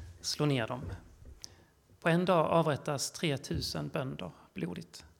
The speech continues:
Och så ett antal sådana tillfällen. Det blir så mycket oreda. Det blir så mycket som,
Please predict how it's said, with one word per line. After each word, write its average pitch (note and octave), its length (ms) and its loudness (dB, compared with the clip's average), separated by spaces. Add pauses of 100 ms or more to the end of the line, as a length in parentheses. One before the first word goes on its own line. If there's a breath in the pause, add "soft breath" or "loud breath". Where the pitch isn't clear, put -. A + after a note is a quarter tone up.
(400)
Och - 140 -6
så D#3+ 80 -2
ett D3 100 -6
antal C#3+ 400 -4
sådana B2+ 340 -2
tillfällen. D3 500 -6 (2750 loud breath)
Det E3+ 80 -4
blir G3+ 180 -4
så - 120 0
mycket G3 300 0
oreda. G3 480 2 (1400 loud breath)
Det F#3+ 80 6
blir A3 140 12
så A#3 140 10
mycket A#3 320 8
som, F#3+ 200 6